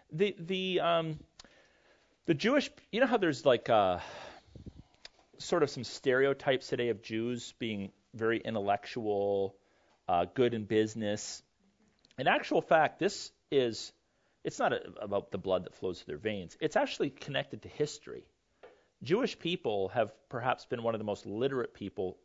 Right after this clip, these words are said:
through, right back to the time of writing. It was always very much emphasized because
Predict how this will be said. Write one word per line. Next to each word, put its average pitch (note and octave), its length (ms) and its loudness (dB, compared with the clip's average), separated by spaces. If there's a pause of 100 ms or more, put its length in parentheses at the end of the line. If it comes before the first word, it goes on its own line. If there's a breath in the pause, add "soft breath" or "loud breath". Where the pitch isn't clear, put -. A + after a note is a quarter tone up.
(100)
through, G#2 260 -8 (320)
right A2+ 160 -2
back F#2+ 180 -2
to F#2+ 60 -14
the F#2 80 -6
time F#2+ 260 -8
of E2+ 120 -10
writing. C#3 440 -4 (380 soft breath)
It B2 100 -4
was A#2+ 160 0
always D3 240 2
very A#2+ 160 -4
much G#2+ 240 -6
emphasized D3 720 0 (600 loud breath)
because C#3+ 920 8